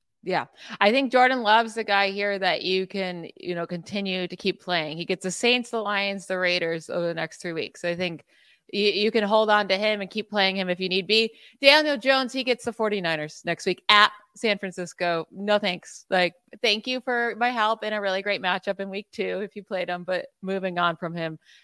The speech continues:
after this week. We had some awesome running back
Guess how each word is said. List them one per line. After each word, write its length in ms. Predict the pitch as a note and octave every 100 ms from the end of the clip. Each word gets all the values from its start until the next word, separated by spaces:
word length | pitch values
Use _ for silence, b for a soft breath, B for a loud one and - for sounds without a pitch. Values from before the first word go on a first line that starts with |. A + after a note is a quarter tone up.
| b
after 360 | F#3 F3+ G3+ F3+
this 260 | G3 -
week. 320 | F#3+ F3+ E3 _ b b _ _
We 200 | G#3 C4
had 180 | D#4+ G4
some 260 | - G#4+ -
awesome 680 | - G3+ A3 - A3+ A3 G#3+
running 340 | F#3 F#3 F#3+ F#3+
back 300 | F3 C#3+